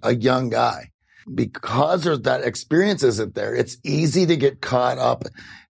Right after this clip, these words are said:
in a negative self-doubt loop and self-criticizing yourself and buying into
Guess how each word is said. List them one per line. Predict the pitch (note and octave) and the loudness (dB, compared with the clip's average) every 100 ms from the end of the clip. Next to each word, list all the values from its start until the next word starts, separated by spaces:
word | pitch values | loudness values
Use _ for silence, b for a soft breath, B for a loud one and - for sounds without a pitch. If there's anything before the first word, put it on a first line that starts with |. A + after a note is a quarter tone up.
| - | -2
in | A#2+ A#2+ | 0 2
a | A2+ A2 F2+ _ _ | 2 0 -2 _ _
negative | C3 C3 C#3 C#3 C3 B2+ A#2 - _ - | 2 4 4 2 2 -2 -6 -14 _ -12
self-doubt | - - B2 G#2+ A#2 G#2+ - - | -4 0 0 2 0 0 -2 -6
loop | G2 A2 G2+ - E2+ | 0 0 0 -6 -6
and | F2+ F#2 G2+ | -4 -2 -4
self-criticizing | - A#2+ G2 - _ - D3 C3+ C3 B2 A2+ A2+ | 0 0 0 -6 _ 0 2 2 2 0 0 -2
yourself | G#2+ E2+ G2+ F#2 | -4 -2 -2 -2
and | G2 F2+ B B B _ | -6 -8 B B B _
buying | C#3 C3 C#3 B2 | 0 2 0 -4
into | C3 C3 B2+ A#2 G#2 G2+ | -4 -4 -2 -2 -2 -4